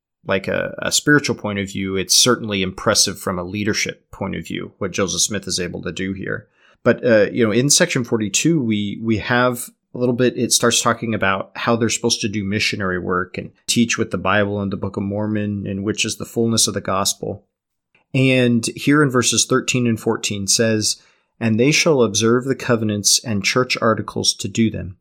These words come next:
And these shall be their teachings, as they shall be directed by the Spirit." And here's another one of my favorite verses in these sections that we're doing. "And the Spirit shall be given unto you by the prayer of faith. And if ye receive not the Spirit,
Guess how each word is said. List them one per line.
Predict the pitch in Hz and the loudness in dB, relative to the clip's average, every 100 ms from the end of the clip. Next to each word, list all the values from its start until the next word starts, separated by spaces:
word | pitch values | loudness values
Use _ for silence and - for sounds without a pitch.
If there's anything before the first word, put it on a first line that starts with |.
| _ | _
And | 120 117 | 0 4
these | 139 | 6
shall | 160 180 | 6 6
be | 151 139 | 4 4
their | 143 | 4
teachings, | 143 - 120 - 95 98 - - _ _ | 2 0 0 -2 -4 -4 -6 -6 _ _
as | 110 110 104 | 2 2 4
they | 117 | 2
shall | - | 4
be | 120 123 | 4 2
directed | 127 107 95 104 98 | 2 2 0 -4 -2
by | 92 95 | 0 0
the | 92 | 2
Spirit." | - - - - - - _ _ _ _ _ _ _ _ _ | 2 0 -4 -6 -8 -14 _ _ _ _ _ _ _ _ _
And | 113 | 4
here's | 123 117 | 6 6
another | 120 113 | 6 6
one | 107 | 4
of | 98 | 2
my | |
favorite | 95 101 98 95 | 2 0 0 0
verses | 95 - 98 | 2 2 0
in | 92 | -2
these | 90 87 | 0 0
sections | - 104 - 95 | 0 -2 -6 -8
that | - | -10
we're | - 87 | -8 -8
doing. | 87 | -2
"And | 113 113 | 2 4
the | 104 | 4
Spirit | - - 147 117 104 - - _ _ | 2 2 4 4 2 -2 -12 _ _
shall | - 113 | 2 2
be | 110 | 2
given | 101 107 95 92 95 - _ _ _ | 2 0 0 -2 -4 -10 _ _ _
unto | 123 117 117 | 0 2 2
you | 107 98 98 | 0 2 0
by | 95 107 101 101 | 2 2 2 2
the | 98 | 0
prayer | - 117 113 113 | 0 4 4 4
of | 107 | 2
faith. | - - 101 - - - _ _ _ _ _ _ | -4 -2 -2 -4 -14 -18 _ _ _ _ _ _
And | - 113 | 0 4
if | 117 - | 4 4
ye | 127 | 4
receive | 120 117 - 139 120 | 6 6 6 4 2
not | 113 117 147 | 2 2 2
the | 175 | 4
Spirit, | - - 180 104 95 - - | 4 4 4 4 2 -2 -14